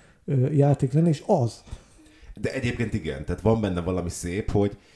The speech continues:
Speaker 2: igazából nagyon kemény kézzel mér a játék, de amikor, de amikor, de, de amikor megcsinálsz benne valamit, akkor tudod, hogy azt, azt magad miatt csináltad
Speaker 1: Igen.
Speaker 2: meg. Jó, kivéve, mikor a, a démon leugrik a hídról. Mert amúgy van ilyen.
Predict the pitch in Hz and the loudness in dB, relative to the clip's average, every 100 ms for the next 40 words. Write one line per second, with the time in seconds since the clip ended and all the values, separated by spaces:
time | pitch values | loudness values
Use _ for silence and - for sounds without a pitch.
0 | _ - 101 110 117 131 147 131 - 98 | _ -4 0 2 4 6 8 6 4 -4
1 | 95 92 101 92 87 90 90 87 82 78 | -4 -6 -6 -6 -8 -8 -8 -10 -10 -12
2 | 76 - 90 104 - _ _ _ _ _ | -16 -16 -12 -12 -14 _ _ _ _ _
3 | _ 104 110 107 - 104 - _ - 117 | _ -6 -2 -2 -4 -6 -6 _ -8 -6
4 | - 120 - - - 110 - 113 107 107 | -2 -4 -6 -10 -12 -8 -8 -6 -4 0
5 | 110 143 - 165 110 101 95 90 80 85 | 0 0 -2 -4 -4 -4 -6 -6 -6 -6
6 | 87 113 135 - 98 - - 160 113 95 | -4 -6 -8 -10 -6 -4 0 0 0 -2
7 | 95 - - 110 92 80 76 78 73 - | -6 -10 -10 -6 -6 -6 -10 -12 -12 -12
8 | - - - 143 131 127 - 104 127 120 | -12 -10 -8 -4 -4 -4 -8 -2 0 4
9 | 107 95 92 95 87 85 82 95 92 87 | 4 4 0 -4 -6 -6 -8 -8 -6 -4
10 | 82 82 80 80 80 73 78 78 - - | -4 -4 -6 -6 -8 -10 -10 -10 -10 -10
11 | 95 - - 117 98 113 104 110 101 80 | -12 -14 -8 -4 -2 0 -2 -4 -4 -8
12 | 80 107 | -10 -12